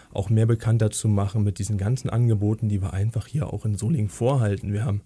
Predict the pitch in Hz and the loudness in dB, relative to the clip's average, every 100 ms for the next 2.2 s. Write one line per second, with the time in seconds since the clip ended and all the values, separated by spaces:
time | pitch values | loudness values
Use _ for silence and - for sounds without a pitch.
0 | - 104 98 90 - 104 123 113 104 98 | -6 -2 0 0 -6 -4 0 2 2 0
1 | 110 110 101 113 101 92 151 143 - 117 | 2 2 0 0 0 0 -2 -4 -2 -2
2 | 123 - | -2 -6